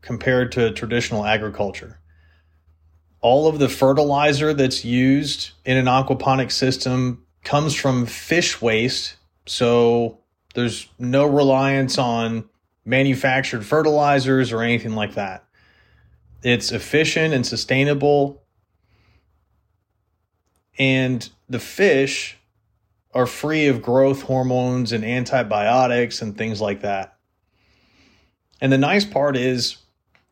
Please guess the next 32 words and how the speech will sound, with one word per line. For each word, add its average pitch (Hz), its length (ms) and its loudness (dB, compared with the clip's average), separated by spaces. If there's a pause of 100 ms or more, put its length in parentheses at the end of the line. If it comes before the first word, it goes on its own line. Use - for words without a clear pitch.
(380)
you 143 240 0
can 131 520 0 (560)
grow 139 460 2
pr-, 139 240 -6
crops - 840 0 (120)
year 139 320 2
round 131 640 2 (140)
if 110 180 -10
you're 120 200 2
able 120 200 2
to 117 140 -4
control 117 500 -2
the 113 140 -2
environment. 101 640 -2 (1200)
And 123 100 -4
so 143 100 2
not 147 240 4
only 180 240 2
are 160 80 4
you 147 240 0
able 143 240 2
to 131 100 -2
grow 123 580 2 (220)
fruits 147 380 -2
and 123 100 0
vegetables, 123 580 0
but 117 160 -6
you're 120 120 -2
growing 123 320 0
fish - 580 -2
as 107 120 -6
well. 104 460 -4